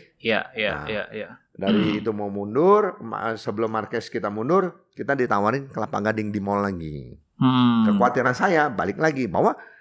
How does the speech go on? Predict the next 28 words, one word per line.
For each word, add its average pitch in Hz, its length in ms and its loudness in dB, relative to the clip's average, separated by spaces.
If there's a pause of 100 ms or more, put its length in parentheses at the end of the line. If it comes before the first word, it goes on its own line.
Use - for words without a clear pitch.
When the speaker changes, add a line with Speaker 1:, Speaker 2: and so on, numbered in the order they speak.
(140)
Speaker 2:
eh, 131 360 4 (180)
kita 160 220 -2
tuh 370 120 -4
tergantung 127 440 0
sama 160 240 2
mall, 160 260 4
bukanya 92 440 -6
jam 90 100 -4
sepuluh, 165 640 0
tutupnya - 340 -2
Speaker 1:
Jam 117 120 4
Speaker 2:
segala 107 120 2
macam. 104 120 -4
Speaker 1:
sepuluh, 127 400 -4
ya. 107 240 -6
Speaker 2:
Akhirnya 104 360 -2
di 120 120 -2
owner 110 340 -2
of, 95 300 -4
eh, 92 360 -4
Sumarekon 95 640 -4
bilang, 120 300 -2 (200)
"Om, 156 280 2 (1040)
saya 107 320 -4
bikinin 113 400 -4
you 117 140 2
pintu 107 280 -2
sendiri." 110 360 2